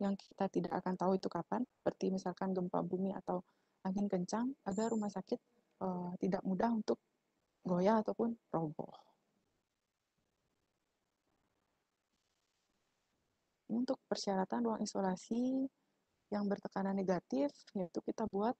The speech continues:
eh, lima belas Pascal, kemudian pada Kulhok dibuat, eh, sepuluh Pascal.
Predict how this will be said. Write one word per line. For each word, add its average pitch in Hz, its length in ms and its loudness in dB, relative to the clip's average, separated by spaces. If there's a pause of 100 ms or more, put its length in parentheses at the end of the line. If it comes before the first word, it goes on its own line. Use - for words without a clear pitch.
(220)
eh, 180 560 -4
lima 190 240 2
belas 185 240 -2
Pascal, 180 640 -2 (480)
kemudian 208 460 0
pada 190 320 -2 (100)
Kulhok 190 320 0
dibuat, 202 320 2 (480)
eh, 185 160 0
sepuluh 190 300 -2
Pascal. 180 500 -2